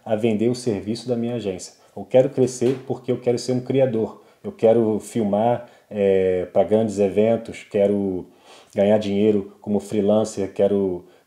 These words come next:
quero ser um blogueiro de repente, quero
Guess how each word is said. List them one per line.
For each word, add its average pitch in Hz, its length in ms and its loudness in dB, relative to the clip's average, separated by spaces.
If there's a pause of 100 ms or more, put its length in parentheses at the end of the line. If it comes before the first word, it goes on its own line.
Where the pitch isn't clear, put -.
quero 98 540 2 (300)
ser 107 520 0
um 113 300 -10
blogueiro 107 540 4
de 101 80 0
repente, 101 600 -4 (260)
quero 101 600 2